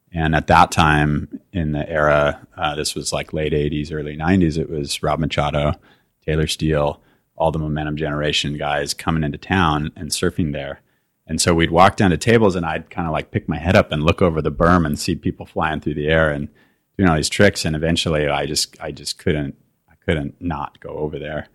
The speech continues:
And so I started surfing Seaside, fell in with that crowd. Um, I ended up actually working for, for Taylor, uh, for Taylor and his mom, shipping videos out of the garage just so I could be close to that whole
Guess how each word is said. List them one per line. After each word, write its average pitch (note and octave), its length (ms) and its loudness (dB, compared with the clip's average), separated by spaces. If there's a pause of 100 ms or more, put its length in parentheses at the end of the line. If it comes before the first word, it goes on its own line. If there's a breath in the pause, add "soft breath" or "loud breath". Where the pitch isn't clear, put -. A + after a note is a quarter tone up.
(580)
And D2+ 160 -10
so F#2 140 0
I E2 40 0
started F2 240 -2
surfing F2+ 300 -6
Seaside, E2 560 -4 (220)
fell F2+ 180 0
in E2 140 -4
with D#2 140 -8
that D#2+ 200 -4
crowd. D#2 500 -4 (560)
Um, D2+ 320 -14
I E2 100 -14
ended D#2+ 200 -4
up D2+ 160 -6
actually - 280 -8
working D#2+ 460 -6
for, D#2 380 -10 (260)
for E2 180 -4
Taylor, E2 760 0 (240 soft breath)
uh, D2+ 480 -6
for D2+ 280 -8 (160)
Taylor D#2+ 220 -4
and D2+ 100 -6
his C#2+ 140 -12
mom, D#2 420 -4 (400)
shipping F2+ 320 -6
videos D#2 300 -2
out D#2 120 -2
of D2 40 -4
the D2 60 -6
garage D2 380 -4
just - 140 -12
so - 60 -10
I - 40 -12
could F2 120 -12
be D#2 60 -18
close - 380 -10
to D#2+ 100 -10
that D2 220 -8
whole D2+ 520 -12